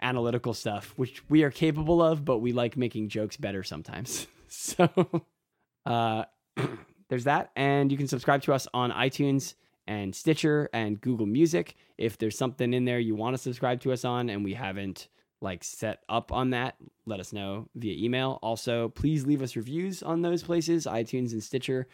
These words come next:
We have zero Stitcher reviews. I don't know if any of you guys use that, but, like, please hop on there, tell people why you think we're cool. Uh, and as usual, funny reviews will get read on the show. We read that one. Uh,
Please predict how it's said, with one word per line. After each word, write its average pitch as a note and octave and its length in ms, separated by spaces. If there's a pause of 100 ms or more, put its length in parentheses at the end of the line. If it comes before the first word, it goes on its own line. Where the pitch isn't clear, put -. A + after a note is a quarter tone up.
(220)
We A#2 60
have G#2+ 120
zero C3+ 380
Stitcher B2+ 340
reviews. G#2+ 540 (500)
I A2 80
don't A2 100
know G#2 80
if G2 100
any G#2 120
of G2 60
you G2 100
guys F#2+ 160
use A#2 180
that, A2+ 260
but, D#2+ 120
like, D#2 280 (100)
please G2+ 260
hop G#2 220
on G2+ 120
there, G2 240
tell G#2 180
people G2 420
why F#2+ 140
you G2 120
think G#2 220
we're F#2 80
cool. F2+ 400 (160)
Uh, D#2+ 320 (400)
and F#2+ 380 (280)
as C3 220
usual, B2+ 420
funny C#3+ 380
reviews B2+ 580 (380)
will B2+ 60
get A#2+ 160
read A2 160
on F#2 100
the F2+ 60
show. - 240 (340)
We G2+ 80
read G2 180
that D#2 160
one. D#2+ 380 (300)
Uh, C2 380